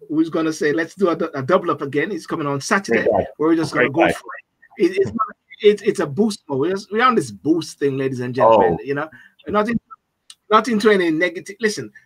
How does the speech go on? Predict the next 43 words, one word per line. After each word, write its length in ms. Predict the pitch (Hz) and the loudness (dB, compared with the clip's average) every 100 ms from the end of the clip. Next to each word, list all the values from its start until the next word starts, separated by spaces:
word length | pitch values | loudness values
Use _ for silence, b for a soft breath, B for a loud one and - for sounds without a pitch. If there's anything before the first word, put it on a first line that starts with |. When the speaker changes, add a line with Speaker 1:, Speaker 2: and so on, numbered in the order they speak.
| _ | _
Speaker 1:
there's 180 | 214 208 | -8 -6
so 80 | |
much 200 | 269 214 | -4 -2
negative 360 | 202 196 190 170 | 0 -2 -2 -2
energies 440 | 160 156 139 127 | 0 0 -4 -4
out 160 | 131 123 | -6 -4
there, 100 | 123 | -4
man. 140 | 123 147 | -4 -4
I 60 | |
just 160 | 185 170 | -4 -4
want 100 | 160 | -4
to 40 | |
use 100 | 151 | -2
some 100 | 147 | -4
positive 400 | 139 147 131 123 120 | -4 -6 -6 -10 -10
thing 120 | 135 | -8
and 100 | 127 | -6
dispel 340 | 127 - - 131 | -8 -10 -8 -6
all 160 | 120 | -6
of 100 | 110 | -10
them, 140 | - 113 | -12 -12
because 200 | 131 135 | -10 -6
we 80 | 143 | -4
don't 180 | 180 170 | -4 -6
need 160 | 160 | -8
to 80 | 151 | -6
really 300 | 147 135 123 b _ 143 | -4 -4 -4 b _ -6
regurgitate 540 | 143 156 143 135 127 | 0 0 0 -4 -4
negative 380 | 131 127 127 123 | -6 -8 -10 -8
things. 420 | 156 127 113 - b b b 151 | -6 -6 -10 -18 b b b -4
And 120 | 156 | -4
of 80 | 185 | 0
Speaker 2:
No. 80 | |
Speaker 1:
course, 240 | 262 208 - | 2 2 2
tomorrow, 460 | 226 208 180 135 143 - _ _ | -4 2 2 2 -4 -20 _ _
twentieth, 540 | 247 208 - 139 123 _ _ _ _ | 0 0 0 -6 -6 _ _ _ _
we 100 | 156 | -4
got, 300 | 156 170 143 - _ _ _ _ _ - | 0 0 -2 -8 _ _ _ _ _ -6
uh, 220 | 156 147 151 | -2 -2 0
America 540 | 151 180 151 147 131 | 4 4 2 -4 -2
inauguration. 840 | 151 156 135 139 135 - 139 185 208 | -2 -2 -2 -2 -4 -4 -8 -8 -10
You 80 | |
know, 180 | 160 190 | -10 -10